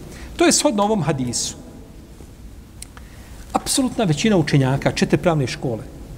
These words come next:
Ebu Hanife, Malik, Šafije, Imam Ahmed i njihovi sljedbenici,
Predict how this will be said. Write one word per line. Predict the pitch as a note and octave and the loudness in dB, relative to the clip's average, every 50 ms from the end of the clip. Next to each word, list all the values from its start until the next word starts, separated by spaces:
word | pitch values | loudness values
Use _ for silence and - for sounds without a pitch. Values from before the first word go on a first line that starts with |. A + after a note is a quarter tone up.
| - - - - - - - | -14 -16 -16 -16 -16 -6 -2
Ebu | D#3+ D3 B2+ | -2 0 0
Hanife, | G#2+ A2 A#2+ B2+ C#3 D#3 D#3 - A2 | 0 0 2 2 2 2 0 0 -2
Malik, | A2 B2 C3 B2+ A#2 A2+ - | -2 -2 -2 -2 -2 -4 -4
Šafije, | - - - C3+ C3 - - A#2 | -4 0 2 2 2 2 0 -2
Imam | B2 B2 B2 C#3 | 0 0 0 -2
Ahmed | C3+ - - A#2 A2 - - | -2 -2 -4 -4 -6 -4 0
i | - | 4
njihovi | C3 D3 C3 C#3 B2+ B2 | 6 6 6 6 4 2
sljedbenici, | A2 - - D3+ D3 F3 F3+ F3 F3 - - | 2 2 2 2 4 4 2 2 2 0 -6